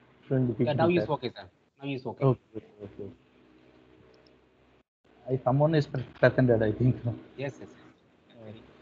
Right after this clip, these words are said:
Speaker 2: Actually, end of the session, no time. <laughs> That's why everybody is getting lazy.
Speaker 1: Oh.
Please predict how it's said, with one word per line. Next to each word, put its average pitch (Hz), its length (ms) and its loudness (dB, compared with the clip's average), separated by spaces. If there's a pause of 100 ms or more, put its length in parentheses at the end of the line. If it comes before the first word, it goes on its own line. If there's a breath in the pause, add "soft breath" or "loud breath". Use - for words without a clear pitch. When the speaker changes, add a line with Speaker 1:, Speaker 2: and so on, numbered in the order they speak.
(180)
Speaker 2:
Actually, 127 520 -2
end 123 120 -2
of 156 120 4
the 139 80 0
session, 139 360 -4
no 107 320 -8
time. 120 340 2
<laughs> - 60 -6
That's 135 500 0
why 120 120 2 (340)
everybody 139 340 2
is 123 60 -2
getting 123 280 -4 (260)
lazy. 107 280 -10 (220)
Speaker 1:
Oh. - 640 -16